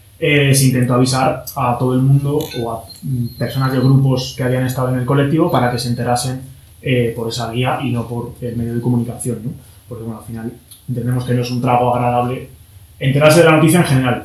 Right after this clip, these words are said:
y menos enterarse a través de un medio de comunicación, ¿no? Sin tener tú, eh, como la noticia de primera mano. Eh, ahí, pues bueno, no sabemos exactamente si le pudo llegar a todo el mundo o no, o sea,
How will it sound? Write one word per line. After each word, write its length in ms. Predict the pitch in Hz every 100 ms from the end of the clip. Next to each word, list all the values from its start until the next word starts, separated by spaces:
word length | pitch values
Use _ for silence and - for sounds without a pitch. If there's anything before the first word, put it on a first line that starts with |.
| -
y 100 | 131
menos 380 | 135 139 143
enterarse 380 | 135 131 139 151
a 60 | 135
través 280 | 120 120 120
de 60 |
un 80 | 120
medio 140 | 120
de 80 | 127
comunicación, 520 | 127 117 113 - 120 107
¿no? 80 | 135 - - -
Sin 180 | - 127
tener 240 | 120 123 117
tú, 280 | 127 127 -
eh, 60 | -
como 160 | 123 123
la 80 |
noticia 320 | 117 120 117 127
de 100 | 123
primera 300 | 120 120 110
mano. 180 | - - - - - - - -
Eh, 920 | 156 139 139 139 131 127 123 120 117 - - _ - - - -
ahí, 320 | 120 135 139
pues 120 | 131
bueno, 260 | 135 123 127
no 140 | 135
sabemos 560 | 135 135 139 135 - -
exactamente 560 | 127 135 135 131 131
si 140 | 123 123
le 80 | 117
pudo 220 | 135 131
llegar 220 | 127 123
a 20 |
todo 120 | 127
el 60 | 127
mundo 240 | 127 127
o 40 | 123
no, 240 | 156 226
o 60 | -
sea, 160 | 123